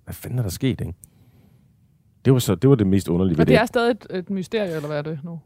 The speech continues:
Speaker 2: hedder?
Speaker 1: Ja, det er det
Speaker 2: Ja.
Speaker 1: faktisk. Øh, altså, der var, øh, jeg, og det var sådan noget, jeg ikke blev fortalt dengang,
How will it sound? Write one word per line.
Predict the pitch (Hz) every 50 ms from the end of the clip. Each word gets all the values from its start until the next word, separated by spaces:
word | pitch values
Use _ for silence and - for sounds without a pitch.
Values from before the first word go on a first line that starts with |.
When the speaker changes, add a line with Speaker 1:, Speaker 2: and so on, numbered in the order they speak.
| _ -
Speaker 2:
hedder? | 180 160 123
Speaker 1:
Ja, | 139 165 196
det | 190 190
er | 185 185
det | 175 165
Speaker 2:
Ja. | 156
Speaker 1:
faktisk. | 175 170 165 - 160 143 - -
Øh, | 151 147 143 143 143 143 139 135
altså, | 131 127 -
der | 123 135
var, | 127 143 160 165
øh, | 147 135 127 120 120 120 120 107 - -
jeg, | - 98 117 85 52 - - - _ _ _
og | - 107
det | 127
var | 139
sådan | 123 131
noget, | 139 127
jeg | 120
ikke | 127 -
blev | - 113 104
fortalt | 98 - - - - 151 143 - _ -
dengang, | 135 131 123 90 - 87 80 85 -